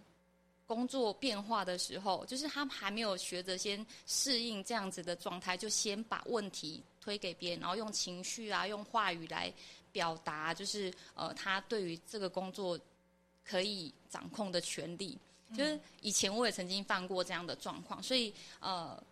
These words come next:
Speaker 1: 过去就是因为犯过这样的状况呢，组员就会反映给你嘛，他会觉得说：
Speaker 2: 嗯。
Speaker 1: “啊，不，我都卖走啊，
Speaker 2: 嗯，嗯，嗯。
Speaker 1: 啊，我又不用在这里受你的委屈。”这样子。
Speaker 2: 嗯，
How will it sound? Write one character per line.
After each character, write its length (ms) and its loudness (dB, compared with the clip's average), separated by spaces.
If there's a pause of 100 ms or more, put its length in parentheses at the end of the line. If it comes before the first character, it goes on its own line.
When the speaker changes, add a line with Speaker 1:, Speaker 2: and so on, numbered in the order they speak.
(500)
Speaker 1:
过 160 2
去 400 0
就 160 -4
是 400 0
因 120 -2
为 120 4
犯 220 2
过 120 2
这 100 0
样 100 2
的 80 0
状 200 0
况 280 0
呢， 180 -4 (240)
组 200 0
员 140 2
就 120 2
会 80 6
反 200 2
映 180 -2
给 180 -2
你 160 -4
嘛， 180 -2
他 100 0
会 120 2
觉 160 -4
得 60 -2
说： 160 -6
Speaker 2:
嗯。 40 -2
Speaker 1:
“啊， 40 -4
不， 200 -6
我 160 2
都 120 -2
卖 240 0
走 240 -2
啊， 380 -2
Speaker 2:
嗯， 80 -6
嗯， 180 -8
嗯。 20 -10
Speaker 1:
啊， 100 2
我 200 4
又 60 2
不 120 -4
用 120 2
在 140 4
这 140 2
里 160 -2
受 240 2
你 120 -2
的 180 -6
委 180 -8
屈。” 400 0
这 80 -4
样 160 2
子。 80 -6
Speaker 2:
嗯， 80 -10